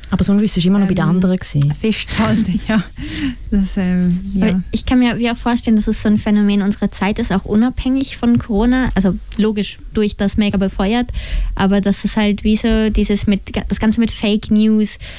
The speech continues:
Speaker 3: woher kommt denn das, welche Nachrichten, weil es gibt so viele Plattformen, welche sind jetzt valid und welche sind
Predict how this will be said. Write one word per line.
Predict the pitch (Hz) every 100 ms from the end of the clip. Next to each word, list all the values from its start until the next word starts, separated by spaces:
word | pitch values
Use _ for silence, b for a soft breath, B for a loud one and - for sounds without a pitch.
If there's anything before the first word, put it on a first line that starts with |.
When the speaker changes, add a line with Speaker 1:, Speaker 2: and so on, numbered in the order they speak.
| B -
Speaker 3:
woher | 220 220
kommt | 233 233 233
denn | 220
das, | 208 190 196 -
welche | 131 180 214 214
Nachrichten, | 208 196 220 214 - 208
weil | 196
es | 208
gibt | - 247
so | - 254
viele | 240 226
Plattformen, | 220 220 214 - 202 196 196 - B B
welche | 185 220 220
sind | 220 220 208
jetzt | 208 -
valid | 208 220 226
und | - 208
welche | 202 208 220
sind | 208 214